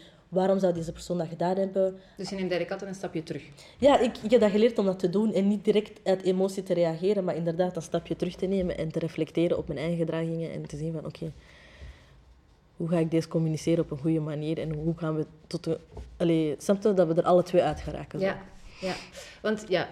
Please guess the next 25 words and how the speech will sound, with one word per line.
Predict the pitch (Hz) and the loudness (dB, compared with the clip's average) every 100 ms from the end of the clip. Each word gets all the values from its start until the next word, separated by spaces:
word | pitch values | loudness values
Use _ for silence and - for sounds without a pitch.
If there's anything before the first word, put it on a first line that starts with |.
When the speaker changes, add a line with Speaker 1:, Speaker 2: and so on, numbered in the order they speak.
| 175 | -6
Speaker 2:
je, | 160 | -6
je | 160 156 147 156 - - _ - | -4 -4 -4 -8 -16 -20 _ -18
fungeert | - 160 147 156 | -6 -4 -4 -6
ook | 156 | -4
in | |
de | 151 | -4
muziekindustrie, | 147 147 156 190 185 - 202 202 | -4 -4 -2 0 -2 -2 -2 -2
hè. | 185 | -2
Je | 196 | -2
hebt | 170 160 | -2 -4
ook | 160 | -4
gezegd | 160 170 | -2 -2
van, | 165 | 0
ja, | 160 156 - | 0 0 2
alles | 190 196 | 0 0
moet | 190 | -2
daar | 165 | 0
eigenlijk | 160 160 156 - | 0 -2 -6 -8
heel | 165 190 | -2 0
snel | 185 175 185 | 0 -2 0
zijn, | 208 226 - - - - | 0 -2 -8 -20 -16 -6
Speaker 1:
Mhm. | 180 180 185 | -2 -2 0
Speaker 2:
gratis | 175 175 175 | 0 0 0
zijn | 202 202 | -2 -2
vaak. | 196 196 226 | 0 -2 -2